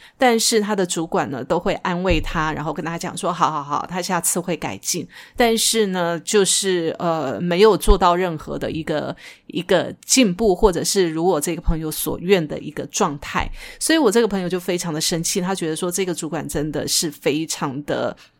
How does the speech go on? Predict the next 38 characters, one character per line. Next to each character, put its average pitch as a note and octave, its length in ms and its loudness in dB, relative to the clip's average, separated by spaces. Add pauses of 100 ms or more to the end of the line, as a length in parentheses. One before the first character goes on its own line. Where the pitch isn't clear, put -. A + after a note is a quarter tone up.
(100)
呃， D3 300 2
糟 F3+ 220 4
糕， F3+ 300 4
而 D#3+ 120 0
且 F3 160 -2
能 D3+ 240 -4
力 F3+ 200 -2
也 C#3+ 200 -4
非 E3+ 180 -2
常 E3 160 -4
的 C#3+ 80 -2
不 - 160 -2
好， - 280 -6
所 - 200 2
以 G#3+ 40 2
他 A3 120 0
觉 A#3+ 120 -2
得 C#4 60 2
好 - 240 0
生 B3 280 2
气 B3 280 2
哦。 C#3 120 2 (360)
但 D#4 140 6
是 D4 100 4
最 C#4+ 180 4
让 C4 140 4
他 B3 120 2
焦 A#3+ 200 2
虑 A#3 200 -2
的 E3 200 2
原 E3 260 0
因 G#3 220 0
是 A3 200 2
因 G3+ 220 0
为 G3 180 4
公 A#3+ 260 4
司 A#3+ 300 4
呢， F#3 300 2